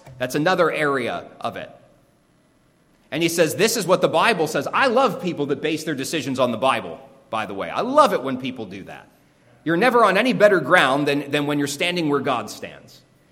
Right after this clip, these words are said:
You always know you're on the right side when you choose to stand on God's side. And he said, "This is what the Bible says.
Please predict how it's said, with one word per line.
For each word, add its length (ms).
You 160
always 260
know 120
you're 180
on 120
the 80
right 240
side 340
when 120
you 60
choose 280
to 60
stand 300
on 160
God's 320
side. 260
And 100
he 120
said, 540
"This 200
is 100
what 160
the 60
Bible 360
says. 500